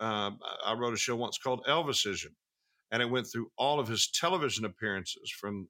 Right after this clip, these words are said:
the, the Dorsey brothers up through the, the seventy-seven special. So, uh, it, it, that's real cool when you have people come up to you after a festival and after one of your shows that you produce, and they say,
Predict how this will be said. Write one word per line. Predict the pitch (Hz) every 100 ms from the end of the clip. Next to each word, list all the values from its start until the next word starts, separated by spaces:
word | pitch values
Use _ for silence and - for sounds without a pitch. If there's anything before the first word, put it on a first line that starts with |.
| _
the, | 95 95 92 92
the | 95
Dorsey | 92 131 135 123
brothers | 120 123 123 107
up | 113 -
through | 117 113 107 - _ _ _ _
the, | 107 104 - -
the | 104
seventy-seven | - 123 110 107 113 104
special. | 98 - 127 123 90
So, | - 120 120 110 101 - - - _
uh, | 120 113 110
it, | 131 143
it, | 139 135 127
that's | 156 156 - 113
real | 131 196 165
cool | - 160 147
when | 127
you | 131
have | 135
people | 135 123 123 117 - _ _ _ -
come | 147
up | 139 135
to | 127
you | 123
after | 117 117
a |
festival | 98 123 120 - 104 104 - _ _ _ -
and |
after | 110 113
one | 117
of | 120
your | 110
shows | - 131 127
that | 107
you | 110
produce, | 92 117 123 -
and | 101
they |
say, | - 107